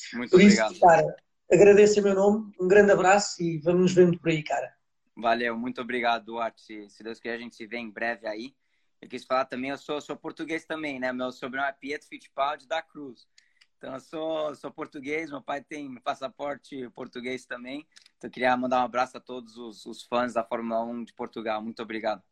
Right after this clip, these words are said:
Speaker 2: E fica aqui a
Speaker 1: Valeu.
Speaker 2: promessa, quando você estiver na grelha da Fórmula um, eu vou levar uma bandeira portuguesa para pôr ao lado da brasileira e você vai fazer uma corrida com a bandeira lá.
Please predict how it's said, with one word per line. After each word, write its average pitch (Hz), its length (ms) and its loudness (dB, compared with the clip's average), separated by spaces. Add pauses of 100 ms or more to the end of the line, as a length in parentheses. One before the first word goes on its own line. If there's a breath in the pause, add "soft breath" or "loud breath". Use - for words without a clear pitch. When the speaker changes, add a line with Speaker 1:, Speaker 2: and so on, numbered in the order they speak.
(160)
Speaker 2:
E 180 80 -4
fica 208 240 4
aqui 202 180 4
a - 20 6
Speaker 1:
Valeu. 190 160 4
Speaker 2:
promessa, 208 260 6
quando 220 160 4
você 214 240 4
estiver 220 260 6
na 208 120 6
grelha 208 260 8
da 208 80 8
Fórmula 202 320 8
um, 220 180 6
eu 208 60 8
vou 208 160 8
levar 202 340 8
uma 233 160 8
bandeira 220 320 8
portuguesa 214 640 4 (300)
para 214 180 8
pôr 220 160 10
ao 220 80 10
lado 220 260 8
da 208 80 10
brasileira 214 480 10
e 226 60 0
você 220 240 2
vai 226 160 6
fazer 226 300 0
uma 370 260 6
corrida 262 380 4
com 247 160 0
a - 20 6
bandeira 226 300 6
lá. 165 180 2